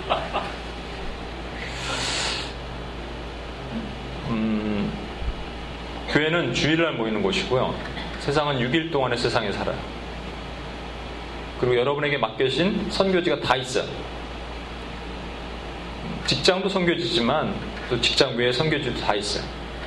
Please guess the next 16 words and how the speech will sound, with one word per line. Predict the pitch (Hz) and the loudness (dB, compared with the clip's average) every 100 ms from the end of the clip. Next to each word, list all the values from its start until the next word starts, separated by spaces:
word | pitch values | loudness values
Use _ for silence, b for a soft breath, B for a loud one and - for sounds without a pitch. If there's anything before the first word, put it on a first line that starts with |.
| - - - - 120 | -8 -8 -8 -4 2
누구나 | 127 151 | 4 4
예외 | 123 131 127 | 6 6 6
없이 | 98 - - - | 4 4 4 4
우리 | 120 135 | 4 4
사역지가 | 180 185 185 - 135 | 4 2 2 2 2
다 | 113 | 0
있다고요. | 117 113 104 - - - - - - - - | 0 2 2 0 -6 -6 -6 -8 -8 -8 -4
그리고 | - 135 156 | 2 2 4
그곳에 | 143 170 175 | 4 4 4
나가서 | 160 135 127 165 | 2 2 2 0
화평함과 | 160 - - 208 190 160 156 131 | 2 0 2 2 2 2 2 2
거룩함을 | 127 127 131 131 | 0 2 2 2
같이 | 110 - 117 | 2 2 2
쫓으라고 | - 160 160 143 135 | 2 4 4 4 4
주님께서 | 135 117 117 117 | 2 2 2 4
말씀하시죠. | 95 92 131 - - | 2 2 2 4 2